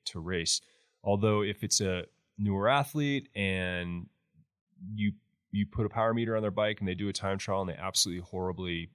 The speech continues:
mess it up and just didn't do the pacing you had talked about doing ahead of time,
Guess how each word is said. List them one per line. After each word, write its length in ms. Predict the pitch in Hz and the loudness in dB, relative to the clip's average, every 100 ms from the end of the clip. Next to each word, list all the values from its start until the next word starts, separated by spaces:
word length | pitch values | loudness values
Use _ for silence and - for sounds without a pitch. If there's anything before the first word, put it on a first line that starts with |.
| - | -8
mess 280 | 87 90 - | -2 0 -2
it 80 | 87 | -2
up 240 | 95 - | -4 -4
and 240 | 80 82 | -10 -8
just 240 | 82 87 - _ _ _ _ _ _ - | -4 -2 -4 _ _ _ _ _ _ 2
didn't 200 | 107 101 | 4 4
do 100 | 104 | 0
the 80 | |
pacing 560 | - 95 92 101 92 90 95 | -4 0 2 2 0 -4 -6
you 160 | 95 | -4
had 140 | 90 85 _ _ _ - | -4 -6 _ _ _ -10
talked 300 | - 92 117 | -4 -2 2
about 220 | 113 117 | 2 2
doing 280 | 127 127 123 | -2 0 0
ahead 140 | 127 | -2
of 60 | 127 | -2
time, 340 | 139 135 | -4 -4